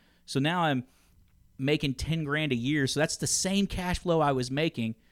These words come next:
with the same money that's sitting there. And I have no concerns about tenants,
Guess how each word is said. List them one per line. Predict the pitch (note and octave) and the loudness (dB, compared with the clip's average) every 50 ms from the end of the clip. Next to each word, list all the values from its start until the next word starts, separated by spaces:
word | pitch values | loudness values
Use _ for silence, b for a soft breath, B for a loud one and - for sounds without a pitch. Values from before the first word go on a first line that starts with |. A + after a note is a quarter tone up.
| _ _ _ _ _ - | _ _ _ _ _ -4
with | C3 B2+ | -4 -2
the | - B2 | -2 0
same | - - F#3+ G3 F#3+ F3 | 0 2 2 2 2 2
money | F3 F3 E3 | 0 0 0
that's | C#3 B2+ - | 0 0 0
sitting | - F#3 E3 C3+ B2+ | 2 2 2 2 2
there. | B2 B2 B2 - | 2 2 0 -2
And | B2+ C#3 | -2 -2
I | E3+ | -2
have | F3+ G3+ F#3 D3 B2+ | 0 0 -2 -2 0
no | B2 B2 B2+ C3+ C#3+ E3 E3 | 0 2 6 8 8 8 8
concerns | - F3+ E3 - - D#3+ D3+ D3+ C#3+ | 6 2 -2 0 0 0 0 -2 0
about | C#3 B2 C3 B2 - - | 0 0 0 0 -2 -2
tenants, | D3+ D3 D3+ D#3 - - - | -2 0 0 -2 -4 -6 -10